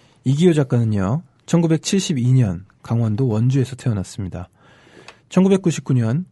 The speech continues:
현대문학 신인 추천 공모에 단편 버니가 당선되어 작품 활동을 시작했고요. 소설집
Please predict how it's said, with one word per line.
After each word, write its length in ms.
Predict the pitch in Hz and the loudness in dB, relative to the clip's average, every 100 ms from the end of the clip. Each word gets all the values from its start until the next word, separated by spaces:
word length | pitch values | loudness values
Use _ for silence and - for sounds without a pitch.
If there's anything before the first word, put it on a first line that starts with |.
| _ _ _ | _ _ _
현대문학 640 | 160 160 160 139 123 92 - | 0 2 4 4 2 -2 -6
신인 540 | - 170 170 165 165 | -2 0 2 2 0
추천 480 | - 156 - 175 165 | -4 -8 -2 0 2
공모에 560 | 131 113 107 101 127 185 _ _ _ | 0 0 0 0 -2 -4 _ _ _
단편 540 | - 123 117 135 131 127 | -2 -2 0 0 0 0
버니가 480 | 107 120 127 120 | 0 2 0 0
당선되어 640 | 120 101 98 98 92 92 90 _ _ - | -2 -4 -4 -4 -2 -4 -6 _ _ -10
작품 380 | 127 - 127 | -8 -2 0
활동을 320 | 123 127 123 107 | 0 0 -2 -4
시작했고요. 540 | - 131 117 101 123 - _ - _ | -4 -4 -4 -4 -4 -6 _ -20 _
소설집 680 | - 175 180 165 185 208 _ | -4 0 2 0 -2 -4 _